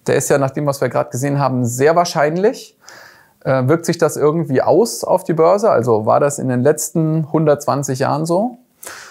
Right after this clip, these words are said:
Und gibt's vielleicht noch andere Sachen, auf die man vielleicht achten könnte? Gut, gehen wir es der Reihe nach mal durch.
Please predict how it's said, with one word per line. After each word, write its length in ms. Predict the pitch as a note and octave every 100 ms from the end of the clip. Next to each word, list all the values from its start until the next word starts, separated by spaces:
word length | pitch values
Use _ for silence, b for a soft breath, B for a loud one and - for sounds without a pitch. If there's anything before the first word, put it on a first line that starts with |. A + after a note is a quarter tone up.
| B B _ -
Und 680 | D#3 E3+ E3+ E3 - - -
gibt's 200 | C#3 -
vielleicht 200 | C3+ C3
noch 100 | F#2+
andere 220 | A2+ A2
Sachen, 440 | G#2 A2+ G2 - -
auf 120 | -
die 100 | -
man 120 | G#2+
vielleicht 300 | G2+ G#2+ G#2+
achten 220 | - - A2+
könnte? 260 | - A2 - _ _ _ - -
Gut, 220 | A#2 -
gehen 100 | D#3
wir 80 | C#3
es 80 |
der 100 | C3+
Reihe 200 | A2+ C3
nach 360 | C3+ B2 A2+ -
mal 160 | A#2 G#2+
durch. 380 | C#3 G3 -